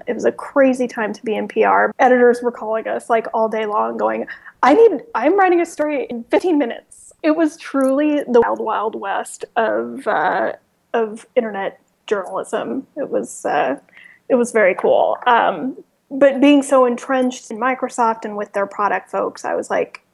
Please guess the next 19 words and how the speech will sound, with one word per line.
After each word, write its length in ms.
you 100
know, 380
"I 220
want 460
a 160
broader 540
job 420
than 160
just 220
P 160
R." 580
And 460
actually 320
my 140
clients 400
at 80
Microsoft 640
were 100
like, 260